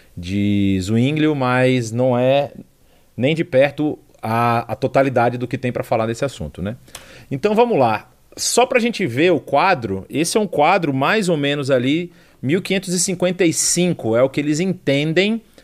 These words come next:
como o, o, o quadro do pano de fundo religioso da Europa desse tempo. Você tá vendo desde o lado de cá o Mar Negro,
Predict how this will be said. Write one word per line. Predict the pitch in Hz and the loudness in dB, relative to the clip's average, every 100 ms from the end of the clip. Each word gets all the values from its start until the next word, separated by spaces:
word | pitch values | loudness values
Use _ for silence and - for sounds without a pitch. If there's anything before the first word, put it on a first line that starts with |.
| _ - - - _ | _ -20 -20 -20 _
como | - 143 156 165 | 0 2 2 2
o, | 170 170 175 160 147 143 143 147 135 | 2 4 2 0 0 0 0 -2 -2
o, | 135 | -4
o | 127 | -6
quadro | - 147 175 185 185 196 190 | 0 2 2 0 0 0 0
do | 147 147 | -2 -4
pano | - 175 202 208 | -2 0 0 -2
de | 175 | -4
fundo | - 175 170 | -4 -2 0
religioso | 160 156 131 143 147 | 0 -2 0 0 0
da | 139 | 0
Europa | 160 165 143 170 170 | 2 4 2 2 0
desse | 143 156 165 | -2 -2 -4
tempo. | 170 139 123 | -4 -4 -4
Você | 104 120 147 | -4 -4 -2
tá | 170 | -2
vendo | 143 165 151 | 0 -4 -2
desde | 143 220 185 | 0 0 0
o | |
lado | 170 139 | 0 0
de | 131 | -4
cá | 131 | -2
o | 117 | 0
Mar | 120 156 | 0 -2
Negro, | 156 117 120 139 175 | 0 0 2 2 0